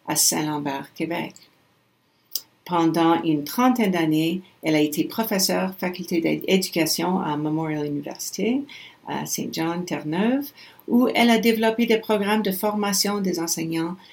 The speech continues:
de français langue seconde et pour le programme d'immersion. Elle a introduit des pro-, programmes d'immersion à cette province et comme membre de l'Institut, euh,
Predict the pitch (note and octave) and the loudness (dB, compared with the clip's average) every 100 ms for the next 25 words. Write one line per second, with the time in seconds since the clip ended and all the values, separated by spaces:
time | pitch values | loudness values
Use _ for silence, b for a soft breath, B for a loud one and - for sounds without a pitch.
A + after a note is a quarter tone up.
0 | B B _ E3+ E3 E3 G#3 A3+ A3+ G#3+ | B B _ 4 4 4 2 4 6 4
1 | F#3+ F#3 E3 F3+ A#3 A3+ D#3+ C#3 C#3 F#3 | 4 4 2 4 4 4 2 0 -2 -4
2 | F#3+ B B B - A#3 C#4+ D4+ A#3+ F#3 | -6 B B B -2 6 6 6 4 4
3 | F3+ F3+ E3 - D#3+ E3 E3 D#3+ C#3+ - | 2 -2 -2 -2 0 0 0 -2 -2 -2
4 | - A3 - - _ _ _ _ _ _ | 0 -2 -4 -12 _ _ _ _ _ _
5 | _ _ _ _ _ _ - - - D#3+ | _ _ _ _ _ _ -6 -4 0 2
6 | D#3+ D#3+ - F3+ D#3+ - G3 G#3+ A3 B | 4 2 0 -2 0 0 2 2 0 B
7 | B - - - E3 D3+ - _ - G#3 | B -4 -4 0 0 -2 -8 _ -4 -2
8 | G3+ E3 D3+ D#3 D#3 D#3+ D3+ - E3 E3 | 0 0 0 0 0 -2 -2 -2 -2 -2
9 | - D3+ - - - D3 D3 D3 - - | -4 -4 -6 -8 -12 -8 -6 -6 -6 -8
10 | B B B B - F3+ F#3 F4+ F4+ A3+ | B B B B -2 4 6 4 2 4
11 | A#3 G#3 D#3+ D3 D3 D3+ D3 D3 D3 D3 | 6 6 4 0 -2 -4 -4 -2 -2 -4
12 | - - - D3 D3 - b b b _ | -8 -8 -4 -4 -4 -10 b b b _
13 | E3 D#3+ | -4 -4